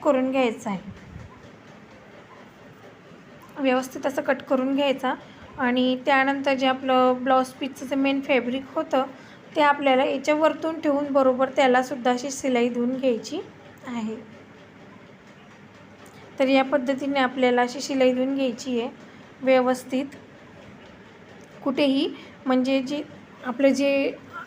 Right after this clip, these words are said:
नेट लावलेलं आहे आपण, त्याची शिलाई बाहेर, बाहेर दिसता कामा नये,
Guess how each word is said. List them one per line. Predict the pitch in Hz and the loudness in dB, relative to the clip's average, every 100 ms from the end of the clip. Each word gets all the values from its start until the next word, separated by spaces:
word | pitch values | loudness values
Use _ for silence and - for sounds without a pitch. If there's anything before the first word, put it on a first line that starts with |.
| - - | -14 -2
नेट | 247 269 285 | 2 4 4
लावलेलं | 294 277 262 247 247 | 4 4 6 4 4
आहे | 233 | 2
आपण, | 240 269 | 0 -2
त्याची | 269 262 | -2 -4
शिलाई | 269 285 247 | -6 0 0
बाहेर, | 254 269 254 254 254 | 2 2 4 4 4
बाहेर | 254 262 269 | 2 2 0
दिसता | 262 - - 277 | -2 -8 -2 -2
कामा | 277 254 240 | 2 2 2
नये, | 254 254 | 0 0